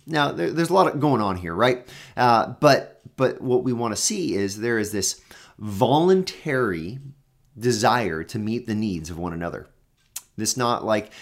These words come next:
people are commanding, "You must do this." No, no, no. This is an expression of gratitude for the grace that people have received because of, because of Jesus, because he,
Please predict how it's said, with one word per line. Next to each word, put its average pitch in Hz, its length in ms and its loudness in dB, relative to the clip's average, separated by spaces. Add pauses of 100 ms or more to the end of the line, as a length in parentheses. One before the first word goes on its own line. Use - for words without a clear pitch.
(120)
people 110 240 -6
are 95 40 0
commanding, 95 580 -4
"You 135 80 -2
must 123 240 -2
do 165 160 -2
this." 190 200 -4
No, 180 120 0
no, 156 60 0
no. - 100 -4 (300)
This 151 180 -2
is 165 120 0
an 151 100 0
expression 135 600 -2
of 92 320 -4
gratitude 117 640 2
for 104 140 -8
the 101 100 -2
grace 104 500 0
that 95 140 -6
people 98 280 -6
have 85 120 -6
received 90 680 -4 (440)
because 127 300 -2
of, 87 180 -6 (160)
because 135 220 -4
of 101 80 -4
Jesus, 135 400 -4
because 147 300 -2
he, 131 260 -4